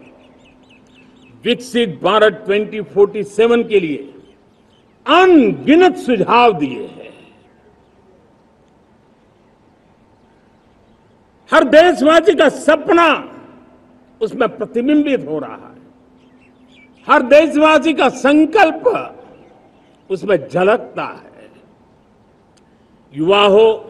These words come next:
बुजुर्ग हो, गांव के लोग हो, शहर के लोग हो, किसान हो, कामदार हो, दलित हो,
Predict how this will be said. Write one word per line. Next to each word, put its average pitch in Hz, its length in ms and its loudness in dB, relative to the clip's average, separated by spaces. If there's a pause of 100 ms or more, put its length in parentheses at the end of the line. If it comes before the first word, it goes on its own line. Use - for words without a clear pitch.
(920)
बुजुर्ग 202 440 2
हो, 226 500 -2 (840)
गांव 214 300 0
के 226 200 2
लोग 226 280 0
हो, 226 180 -4 (760)
शहर 220 380 0
के 226 180 0
लोग 233 300 2
हो, 226 160 0 (800)
किसान 208 440 -2
हो, 233 280 2 (840)
कामदार 233 600 2
हो, 220 200 4 (840)
दलित 220 360 -2
हो, 226 200 0